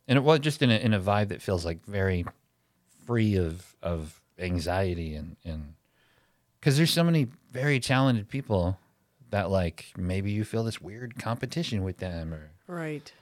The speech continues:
Speaker 1: or, like,
Speaker 2: right.
Speaker 1: Mac Blake, he's, he's kind of intimidating, you know, he's so good or, or, you know, or whatever it is.
Speaker 2: <laughs> Yeah.
Speaker 1: And, but, but Adam and John have always found to be brilliant comedians that also, like,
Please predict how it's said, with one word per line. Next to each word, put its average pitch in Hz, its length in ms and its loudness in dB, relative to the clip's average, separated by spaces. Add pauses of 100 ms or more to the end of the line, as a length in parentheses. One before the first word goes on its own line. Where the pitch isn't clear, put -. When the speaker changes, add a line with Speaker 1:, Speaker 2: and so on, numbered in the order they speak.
(140)
Speaker 1:
or, 107 80 -6
like, 98 120 -2
Speaker 2:
right. 82 100 -6
Speaker 1:
Mac 113 320 -4
Blake, 131 280 -4
he's, 101 380 -12
he's 101 360 -12
kind 123 200 -4
of 110 60 -2
intimidating, 85 680 -2
you 92 80 -4
know, 110 120 0
he's 107 140 -2
so - 180 -2
good 127 440 0
or, 101 260 2
or, 135 40 6
you 160 180 4
know, 180 220 8
or 180 120 10
whatever 170 400 12
it 117 60 8
is. 156 420 8
Speaker 2:
<laughs> 214 40 0
Yeah. 175 300 -2 (180)
Speaker 1:
And, 131 260 4
but, 120 240 6
but 113 220 6
Adam 127 280 4
and 123 80 4
John 135 140 4
have 123 100 4
always 110 240 6
found 120 160 4
to 113 60 4
be 104 100 4
brilliant 117 600 2
comedians 113 800 0
that 98 180 0
also, 104 380 2
like, 92 200 0